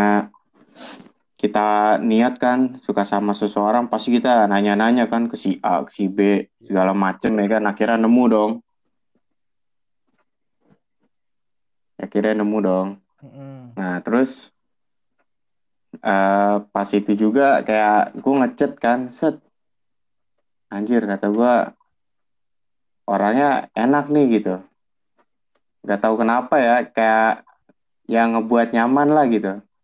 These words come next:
Speaker 1: <laughs> Jebakan, anjir.
Speaker 2: Ngebuat nyaman. <laughs>
Speaker 1: Serius. Baru pertama ngechat tuh udah kayak, anjir, nyaman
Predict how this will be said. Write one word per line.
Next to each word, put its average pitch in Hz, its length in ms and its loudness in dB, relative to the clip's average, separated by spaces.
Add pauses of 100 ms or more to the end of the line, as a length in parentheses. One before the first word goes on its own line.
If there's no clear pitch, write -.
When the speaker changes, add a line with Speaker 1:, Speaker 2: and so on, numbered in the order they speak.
(760)
Speaker 1:
<laughs> - 680 -10
Jebakan, 131 600 0
anjir. 120 400 2 (240)
Speaker 2:
Ngebuat 185 320 -8
nyaman. 180 800 -6 (520)
<laughs> - 640 -20
Speaker 1:
Serius. 156 640 2 (1300)
Baru 131 240 4
pertama 135 420 2
ngechat 165 300 2
tuh 185 160 4
udah 151 220 4
kayak, 135 360 4 (440)
anjir, 135 600 2 (160)
nyaman 156 480 2